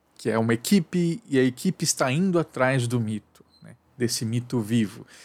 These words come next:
E aí você acaba dando tempo demais de tela pra equipe, porque você precisa construir essa equipe quase como se fossem personagens. Então fica uma pegada, é, de ficcionalização dentro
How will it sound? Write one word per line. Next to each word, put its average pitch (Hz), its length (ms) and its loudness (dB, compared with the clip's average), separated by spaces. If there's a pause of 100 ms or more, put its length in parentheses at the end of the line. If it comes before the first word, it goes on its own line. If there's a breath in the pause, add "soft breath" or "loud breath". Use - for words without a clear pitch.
(140 loud breath)
E 123 100 2
aí 123 360 0 (440 soft breath)
você 123 300 0
acaba 143 400 0
dando 139 320 -2
tempo 190 400 -2
demais 160 480 0
de 135 120 0
tela 107 380 -2
pra - 200 -14
equipe, - 440 -20
porque 117 360 -6
você 117 260 -8
precisa 127 420 -4
construir 135 580 -2
essa 131 180 -4
equipe 147 300 -6
quase 156 380 0
como 156 240 -4
se - 80 -2
fossem - 300 0
personagens. 139 960 0 (320 loud breath)
Então 147 320 0
fica - 500 -2
uma 139 160 -2
pegada, 120 680 0 (260 loud breath)
é, 107 500 2
de 127 140 2
ficcionalização 151 1300 0
dentro 170 680 0